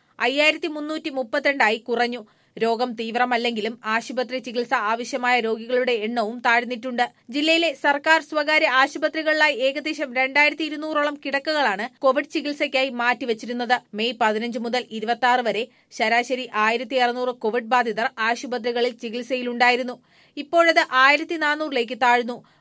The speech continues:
വരും ദിവസങ്ങളിൽ വെന്റിലേറ്റർ, ഐ സി യു കിടക്കകൾ ആവശ്യമായവരുടെ എണ്ണം കുത്തനെ താഴുമെന്നാണ്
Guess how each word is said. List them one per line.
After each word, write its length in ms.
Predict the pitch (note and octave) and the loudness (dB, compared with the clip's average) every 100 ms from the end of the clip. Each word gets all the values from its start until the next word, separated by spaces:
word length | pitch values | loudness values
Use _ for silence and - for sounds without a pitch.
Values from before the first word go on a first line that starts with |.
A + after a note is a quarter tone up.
| - | -2
വരും 300 | G#3+ A#3+ B3 | 0 0 0
ദിവസങ്ങളിൽ 560 | A#3 A#3+ C4 A#3+ A#3+ A3+ | -2 -2 -2 0 -2 -2
വെന്റിലേറ്റർ, 600 | G#3 G#3+ B3 B3 G#3 A3 - | -4 -2 0 -2 0 -4 -2
ഐ 120 | G3 G#3+ | -2 -2
സി 120 | G#3+ | -4
യു 80 | B3+ | -8
കിടക്കകൾ 460 | B3 A#3+ A#3+ A#3+ B3+ - | -4 -4 -4 -2 -2 0
ആവശ്യമായവരുടെ 840 | G#3 A3 A#3 B3 B3 B3 B3+ B3 B3 | -2 -2 -4 -2 0 0 0 0 -2
എണ്ണം 280 | A3+ A#3 B3 | -2 -4 -8
കുത്തനെ 420 | - G#3+ - B3+ B3+ | -10 -12 -6 -4 0
താഴുമെന്നാണ് 680 | A3+ A3+ B3+ A#3+ G3 F#3+ | 2 2 -2 -4 -4 -4